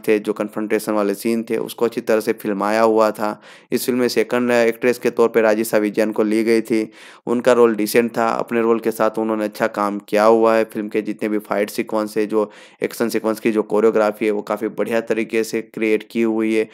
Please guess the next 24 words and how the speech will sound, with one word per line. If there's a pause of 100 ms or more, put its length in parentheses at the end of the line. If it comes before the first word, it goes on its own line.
(260)
उसको
जिस
तरह
से
कंपोज
किया
गया
था,
उसको
जिस
तरह
से
फिल्माया
गया
है,
वो
सभी
चीज़ें
स्क्रीन
पे
आपको
देखने
में
ज़रूर